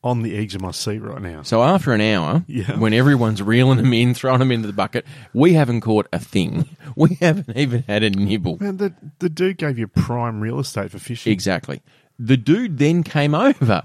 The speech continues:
Speaker 2: <laughs> as if to go, "What the bloody hell are you doing? Have you even got a line? <laughs> Like, are you just throwing a stick into
Speaker 1: Are
Speaker 2: the
Speaker 1: you
Speaker 2: water?"
Speaker 1: faux fishing?
Speaker 2: <laughs> Are you, have you got, like, a magnet on the end of it?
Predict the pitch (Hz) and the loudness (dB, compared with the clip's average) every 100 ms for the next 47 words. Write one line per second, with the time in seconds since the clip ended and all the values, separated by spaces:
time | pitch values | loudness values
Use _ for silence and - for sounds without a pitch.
0 | _ - 113 113 139 123 123 139 131 131 | _ -16 -4 2 2 2 0 2 2 2
1 | 151 220 - 123 131 120 131 113 113 131 | 0 2 2 2 0 0 0 0 -2 0
2 | 143 160 147 139 - 143 127 131 143 123 | 0 -2 -10 -14 0 4 6 6 4 4
3 | 123 123 117 110 104 80 92 165 214 147 | 2 4 4 4 2 0 -2 -2 2 0
4 | - 185 - 165 180 175 156 185 - - | 4 2 4 4 4 2 -4 -6 -2 0
5 | 180 160 175 151 151 151 147 120 - - | 2 4 4 2 4 2 2 -2 -4 -4
6 | 139 139 180 170 156 117 104 90 151 135 | 0 2 4 4 6 6 4 4 6 6
7 | 135 135 - 139 139 190 302 - 220 - | 4 2 2 4 4 4 4 4 4 2
8 | - - - 349 - 349 160 - 175 156 | 0 -4 -6 -12 -8 -8 -4 0 2 2
9 | 143 190 143 135 120 117 127 113 113 - | 0 0 -2 -2 0 0 0 -2 -4 -6
10 | 165 131 131 120 147 147 139 123 139 | -4 2 2 4 4 2 2 2 0